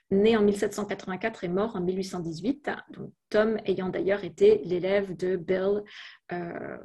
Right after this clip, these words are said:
au, au début, de, lorsqu'il venait d'arriver en Grande-Bretagne. Et donc, c'était deux boxeurs extrêmement célèbres à l'époque et qui avaient réussi à marquer, en fait, la société britannique par, euh, leurs, euh, compétences, euh,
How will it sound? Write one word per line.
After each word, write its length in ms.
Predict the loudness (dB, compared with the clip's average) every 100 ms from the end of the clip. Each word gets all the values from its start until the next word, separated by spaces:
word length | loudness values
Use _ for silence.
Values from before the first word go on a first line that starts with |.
| -4
au, 240 | -4 -4 -4
au 40 |
début, 320 | -2 -2 -2 -4
de, 180 | -8 -10 -14
lorsqu'il 280 | -14 -10 -2
venait 180 | -2
d'arriver 420 | 0 -2 2 2 2
en 80 | -2
Grande-Bretagne. 680 | 0 0 -4 -8 -12 -14 _ _ _ _ -20 -20 -20 -20 _
Et 60 | 2
donc, 140 | 2
c'était 260 | 2 4 4
deux 240 | 4 2
boxeurs 500 | 2 0 -2 -2 -2 -2
extrêmement 480 | -4 -4 0 2 0
célèbres 500 | 0 0 0 -2 -4
à 60 | -4
l'époque 380 | -2 -2 -2
et 40 | -4
qui 140 | -4
avaient 180 | -4 -4
réussi 500 | -4 -6 -4 -2 0
à 260 | 0 -4 -4
marquer, 480 | -4 -6 -6 -6 -6
en 100 | -8
fait, 140 | -8
la 100 | -8
société 440 | -10 -6 -4 -2
britannique 600 | -2 -2 -4 -2 -2 -4
par, 320 | -2 -2 -2 -4
euh, 140 | -4 -8 -16 -18 -6
leurs, 300 | -2 -2 -4
euh, 140 | -8 -6
compétences, 680 | -4 0 -2 -2 -6 -6 -6
euh, 140 | -6